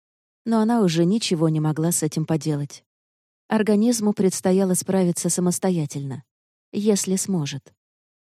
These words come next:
А если нет, то это будет конец.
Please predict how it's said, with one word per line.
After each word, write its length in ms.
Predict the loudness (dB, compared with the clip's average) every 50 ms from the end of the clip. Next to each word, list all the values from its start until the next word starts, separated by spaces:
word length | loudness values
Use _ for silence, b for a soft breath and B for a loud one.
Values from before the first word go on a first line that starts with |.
| _
А 100 | -2 0
если 340 | 2 2 2 2 2 2 2
нет, 340 | 2 2 0 -2 -6 -10 -18 _ _ _ _ _ _ _ _ _ _
то 120 | -8 -4
это 260 | -2 -2 -2 0 -2 -2
будет 340 | 0 0 0 0 0 -4
конец. 520 | -2 -2 -2 -2 -2 -4 -6 -6 -8 -10